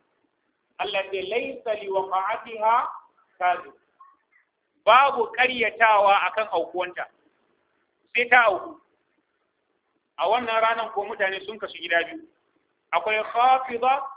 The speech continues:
akwai rafi'a. Wasu mutane ta kaskantar da su,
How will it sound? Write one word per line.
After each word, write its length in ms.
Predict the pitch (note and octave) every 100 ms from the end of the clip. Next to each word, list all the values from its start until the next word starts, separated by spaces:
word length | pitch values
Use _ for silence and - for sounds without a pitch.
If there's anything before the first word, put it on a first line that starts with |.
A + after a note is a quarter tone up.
| -
akwai 260 | F#3+ G#3 G#3
rafi'a. 440 | G#3 G#3 G#3 E3 C3 - _ _ _ _ _ _ _ _ _ _ _ _ -
Wasu 220 | G3+ B3
mutane 420 | B3+ B3 A3+ A#3
ta 80 | G#3+ -
kaskantar 760 | C4+ C4+ - B3+ B3+ C4 C4 G#3+
da 120 | G#3
su, 300 | A#3 C4+